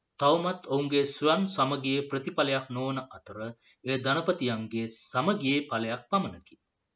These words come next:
ධනපති පන්තියට සිය දේශපාලනමය අරමුණු ඉටු කර ගැනීමට අවශ්‍ය නිසා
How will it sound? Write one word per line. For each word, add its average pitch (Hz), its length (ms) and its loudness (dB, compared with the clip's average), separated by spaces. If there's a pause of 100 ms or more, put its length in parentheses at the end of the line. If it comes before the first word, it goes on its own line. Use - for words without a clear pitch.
(100)
ධනපති 117 420 -4
පන්තියට 107 500 -8 (420)
සිය 165 180 4
දේශපාලනමය 180 800 2 (180)
අරමුණු 185 440 2
ඉටු 156 220 -4
කර 151 160 0
ගැනීමට 120 640 -2
අවශ්‍ය 110 500 -8
නිසා 156 360 2